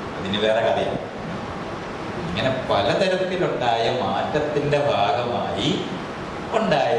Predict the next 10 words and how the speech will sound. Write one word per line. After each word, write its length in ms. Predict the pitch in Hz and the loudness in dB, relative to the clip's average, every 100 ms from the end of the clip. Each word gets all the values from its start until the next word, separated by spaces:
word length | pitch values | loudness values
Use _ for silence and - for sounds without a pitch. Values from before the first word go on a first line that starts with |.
| 117 | 2
വ്യത്യാസങ്ങൾ, 760 | - - 139 131 135 135 139 139 127 | 0 0 2 2 2 0 -2 -2 0
അതിനനുസരിച്ചിട്ടുള്ള 1300 | - 156 170 160 147 - 151 143 127 110 - - - - - | 0 2 2 4 2 2 0 2 0 -2 0 -2 0 0 2
സംസ്കാരങ്ങളൊക്കെയാണ്. 1400 | - - 143 120 117 117 117 104 98 - - - - 80 - - - - - - - - | 0 2 2 4 2 2 0 0 0 -2 -2 -2 -2 -4 -6 -6 -8 -8 -8 -8 -8 -4
ഇതൊന്നും 500 | 151 147 - - - - 117 | 0 0 0 -2 -2 0 2
ആളുകൾക്കറിയാതെ 760 | 110 113 113 - 104 147 107 107 107 | 2 2 0 0 2 2 2 0 0
സംസ്കാരം 600 | - 101 120 - 160 160 156 | -2 0 -2 2 2 4 2
എന്ന് 120 | 147 | 2
പറഞ്ഞാൽ 400 | - 113 95 95 95 - - - - - | 0 0 0 0 -2 -4 -6 -6 -6 0
കഴിഞ്ഞ 240 | 101 107 - | 2 4 2
ദിവസം 260 | 123 113 | 2 0